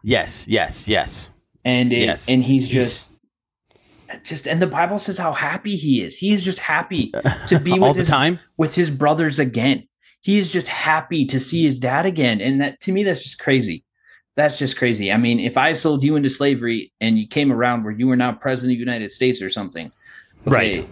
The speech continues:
Speaker 2: and I come to you needing help,
Speaker 1: No.
Speaker 2: <laughs> You know, like, no,
Speaker 1: <laughs>
Speaker 2: you're like,
Speaker 1: Right.
Speaker 2: "I'll help you
Speaker 1: Yeah.
Speaker 2: get into a jail cell," you know,
Speaker 1: <laughs>
Speaker 2: jerk face,
Speaker 1: Yeah,
Speaker 2: you know,
Speaker 1: right.
Speaker 2: like, you're not.
Speaker 1: Right.
Speaker 2: Eh, but he's happy. He is, he, he embraces his brothers.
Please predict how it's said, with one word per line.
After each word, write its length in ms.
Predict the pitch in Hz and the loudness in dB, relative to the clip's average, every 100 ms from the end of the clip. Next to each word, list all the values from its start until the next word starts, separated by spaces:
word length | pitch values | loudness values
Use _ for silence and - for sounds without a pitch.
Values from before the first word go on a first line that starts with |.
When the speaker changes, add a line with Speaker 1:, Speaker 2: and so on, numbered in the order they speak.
| - | -6
Speaker 2:
and 140 | 120 123 | -2 0
I 100 | 123 | 0
come 320 | - 135 139 | 0 0 2
to 60 | 120 | 2
you 160 | 113 | 2
needing 300 | 117 117 92 | 2 0 -4
help, 360 | 123 110 80 - _ _ - 120 - | -6 -8 -8 -16 _ _ -6 -6 -2
Speaker 1:
No. 340 | 131 117 78 - | 2 2 0 -2
Speaker 2:
<laughs> 40 | |
You 140 | 147 | -2
know, 220 | 123 117 131 | 0 0 -2
like, 200 | 127 113 | -4 -4
no, 340 | 117 127 123 120 | -2 -2 -4 -4
Speaker 1:
<laughs> 40 | - | -2
Speaker 2:
you're 100 | 254 | 2
like, 380 | 302 254 214 | 2 2 2
Speaker 1:
Right. 400 | 180 226 139 90 - - | 2 2 0 -6 -16 -6
Speaker 2:
"I'll 140 | 131 | -2
help 180 | 147 139 | 0 0
you 60 | - | 0
Speaker 1:
Yeah. 160 | - | 0
Speaker 2:
get 100 | - | -2
into 180 | 139 131 | -2 -4
a 60 | 104 | -6
jail 360 | 107 107 120 | -10 -10 -10
cell," 400 | 113 98 90 98 | -12 -12 -12 -12
you 80 | 101 | -12
know, 160 | 92 98 | -6 -2
Speaker 1:
<laughs> 0 | |
Speaker 2:
jerk 440 | 131 180 - - 196 | 2 0 2 0 2
face, 260 | - 196 101 190 151 | 2 0 0 0 0
Speaker 1:
Yeah, 280 | 165 - 131 | 0 0 0
Speaker 2:
you 80 | 123 | 0
know, 140 | 123 | 2
Speaker 1:
right. 160 | 156 156 | 0 0
Speaker 2:
like, 200 | 131 135 | -4 -6
you're 140 | 143 | -6
not. 260 | 139 127 131 | -6 -2 2
Speaker 1:
Right. 420 | 185 175 73 - _ _ _ - | 4 2 0 -6 _ _ _ -8
Speaker 2:
Eh, 60 | 139 | -4
but 120 | 147 | -2
he's 220 | 208 202 | -2 -2
happy. 480 | - 175 - 214 120 | -2 -4 -2 -2 0
He 180 | 151 165 | 0 0
is, 180 | - | 0
he, 160 | - 160 | -8 -10
he 300 | 156 214 214 | -4 2 2
embraces 760 | 151 123 127 156 185 - 175 | 2 -4 -4 -4 -4 -4 -2
his 160 | 165 143 | -2 -2
brothers. 760 | 135 151 180 175 - - - | 0 0 2 -2 -4 -12 -18